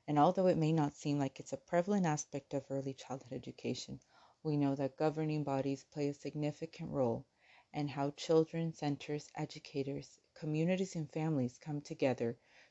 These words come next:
to form political change and policies within our sector. Ultimately, Gilles Deleuze has played an impactful role in the development,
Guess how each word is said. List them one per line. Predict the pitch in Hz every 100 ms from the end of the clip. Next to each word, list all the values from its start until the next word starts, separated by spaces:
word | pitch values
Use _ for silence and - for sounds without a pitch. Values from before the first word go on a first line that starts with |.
| -
to | -
form | - 139 127
political | 147 135 147 160 170
change | 165 156 135 127 -
and | 143 135
policies | 135 131 123 - 123 -
within | 135 - 139
our | 123
sector. | 117 127 123 - - - _ _ _ _ _
Ultimately, | 180 202 - 208 156 - 131 147 - _ _ _ _ _ _ _ _ -
Gilles | 170 208 233
Deleuze | 254 220 151 135 - -
has | 160 -
played | - 139
an | 139 139 143 156 _ -
impactful | - 208 - - 214 208 240 _ _ 160
role | 156 135 - 139 - _ _
in | 170 160
the | 151
development, | 151 147 139 160 170 165 180 -